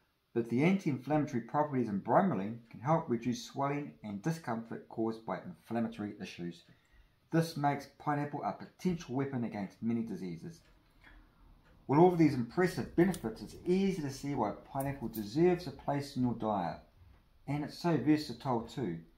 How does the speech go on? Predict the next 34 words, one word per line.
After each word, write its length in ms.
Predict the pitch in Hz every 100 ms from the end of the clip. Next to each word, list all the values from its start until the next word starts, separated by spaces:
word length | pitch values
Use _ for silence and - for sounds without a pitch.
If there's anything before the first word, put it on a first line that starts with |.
| _ - - -
You 120 | 156
can 120 | 160
enjoy 320 | 113 139 165
it 120 | 165 - -
on 180 | 123 107
its 140 | 98 - -
own 340 | 147 156 160
as 100 | 107
a 60 | 95
snack, 520 | - 135 170 175 - - -
in 80 | 113
smoothies, 640 | - 139 156 160 160 151
on 140 | 95 90
kebabs 600 | 170 139 151 156 151 -
and 100 | 165
stir 360 | - 160 160 151
fries 340 | 151 156 151 127
and 160 | 113
more. 300 | 95 92 82 - _ _ _ _ - - _ _ -
However 220 | 139 170
you 60 | 170
slice 460 | - 151 156 156
it, 200 | 156 - - _ -
find 240 | 131 117
ways 280 | 127 151 147
to 100 | 131
add 100 | 117
more 240 | 139 160 -
pineapple 580 | 135 131 127 131 127 -
will 120 | - -
do 80 | 120
your 200 | 117 - - -
body 280 | 101 98 90 - -
good. 220 | 95 80